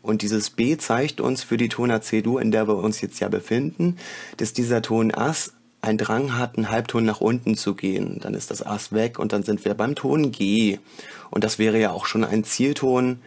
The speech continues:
in den wir rein wollen, um diesen G sieben Akkord zu erreichen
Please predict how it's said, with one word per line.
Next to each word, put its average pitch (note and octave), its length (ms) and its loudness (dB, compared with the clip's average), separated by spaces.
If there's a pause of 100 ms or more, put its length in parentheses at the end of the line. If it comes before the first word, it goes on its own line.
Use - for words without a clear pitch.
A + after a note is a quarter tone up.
(340)
in A2 160 0
den A2 220 4
wir G#2 160 2
rein G#2+ 340 2
wollen, G#2 400 4
um B2 300 0
diesen G#2 420 0
G G#2 160 2
sieben G#2+ 380 2
Akkord G2+ 420 -2
zu - 160 0
erreichen D#3 800 2